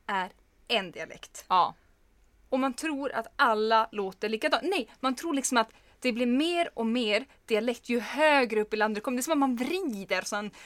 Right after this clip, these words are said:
Speaker 2: Ja.
Speaker 1: sen till slut, då är det pistvakt.
Speaker 2: Då är det max alltså.
Speaker 1: Då
Speaker 2: Då är det max. Ja, då är det persken och
Speaker 1: Ja.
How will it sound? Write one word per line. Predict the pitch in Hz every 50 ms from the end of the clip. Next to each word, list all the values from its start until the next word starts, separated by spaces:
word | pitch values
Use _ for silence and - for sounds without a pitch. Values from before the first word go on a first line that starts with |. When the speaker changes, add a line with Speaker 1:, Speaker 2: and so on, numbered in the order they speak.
| - -
Speaker 2:
Ja. | - 202 202 196
Speaker 1:
sen | 370 320 277
till | 254 233
slut, | 285 277 226 185 - _
då | 247
är | 240 226 190
det | -
pistvakt. | - - - - - -
Speaker 2:
Då | 226
är | 220
det | 214 214 226 247
max | 247 254 269 277 247 - - _ - - -
alltså. | 131 - - 175
Speaker 1:
Då | - 285 311
Speaker 2:
Då | 269 254 233 202 -
är | 190 180
det | 180 175
max. | 175 160 165 - - - - -
Ja, | 214 233 233
då | 240 254
är | 233
det | 196 -
persken | - - 220 180 - - - - - 190 180 175 175 175
och | 160 165 165 160 170 208
Speaker 1:
Ja. | 202 190 185 175